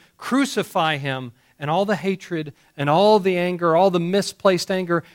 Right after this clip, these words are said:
that was poured out on the Lord Jesus Christ. And yet in love, God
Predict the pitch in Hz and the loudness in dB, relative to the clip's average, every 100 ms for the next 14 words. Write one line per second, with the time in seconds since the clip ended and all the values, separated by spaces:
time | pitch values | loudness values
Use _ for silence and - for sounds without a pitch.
0 | - 180 156 - - 202 208 208 165 185 | -4 -2 -2 -6 0 4 6 4 0 -4
1 | 165 160 160 151 165 170 170 160 160 - | -2 -2 -2 0 2 2 -2 -6 -8 -2
2 | 170 151 139 - 160 151 151 156 - 180 | 0 0 -2 -8 -4 0 0 0 -2 0
3 | 214 233 233 - _ 180 185 175 127 113 | 2 2 -2 -6 _ 4 6 8 4 -2
4 | - _ _ _ _ _ _ - 151 160 | -8 _ _ _ _ _ _ 0 2 4
5 | 180 175 | 2 0